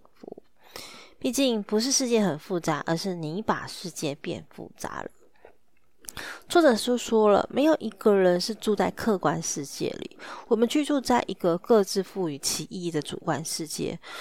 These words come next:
所以问题不在于世界是什么样子，而是在于你是什么样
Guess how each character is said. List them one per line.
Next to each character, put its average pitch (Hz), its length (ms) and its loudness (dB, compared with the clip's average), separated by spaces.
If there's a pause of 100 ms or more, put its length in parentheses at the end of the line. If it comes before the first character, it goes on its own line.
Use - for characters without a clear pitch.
(120)
所 - 160 2
以 185 120 4
问 262 160 4
题 226 100 0
不 190 100 -2
在 208 220 4
于 170 140 0
世 - 200 -2
界 185 160 0
是 185 160 -2
什 - 240 -2
么 - 140 -6
样 156 240 -2
子， - 160 -10
而 156 60 -2
是 190 160 -8
在 - 280 2
于 - 200 -6
你 151 180 -8
是 - 180 -10
什 - 280 -4
么 - 100 -14
样 165 260 -4